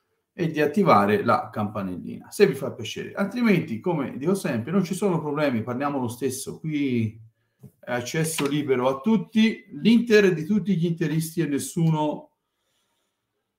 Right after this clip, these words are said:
per come la vedo io, dovrebbe pagare per scambiare due chiacchiere sull'Inter, soprattutto su YouTube, con tutto rispetto per chi si fa pagare. Per qualcuno è rispetto, qualche altro non lo rispetto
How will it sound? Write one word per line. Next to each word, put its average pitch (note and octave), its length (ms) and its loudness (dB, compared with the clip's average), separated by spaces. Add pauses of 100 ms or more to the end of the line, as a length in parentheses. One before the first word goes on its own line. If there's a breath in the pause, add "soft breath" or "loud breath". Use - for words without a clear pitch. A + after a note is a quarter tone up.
(280)
per A#2 120 -4
come E3 180 0
la D3+ 80 2
vedo C#3 240 0
io, E3 120 4
dovrebbe C#3 340 0
pagare C#3+ 440 -2
per B2+ 160 -2
scambiare C3+ 500 -4
due B2 140 -2
chiacchiere B2 480 -4
sull'Inter, A#2 800 -4
soprattutto B2+ 680 -4
su D#3+ 200 -2
YouTube, D3+ 680 0
con C3 200 -4
tutto A3 240 2
rispetto G#3 420 0
per D3 100 -2
chi D#3+ 120 -4
si - 160 -8
fa D3 180 -4
pagare. B2+ 480 4
Per F#3+ 160 2
qualcuno G3+ 500 4
è D3 40 4
rispetto, B2+ 580 -4
qualche - 460 2
altro D#3 340 2
non C3+ 120 0
lo C#3 80 -2
rispetto G#3+ 960 4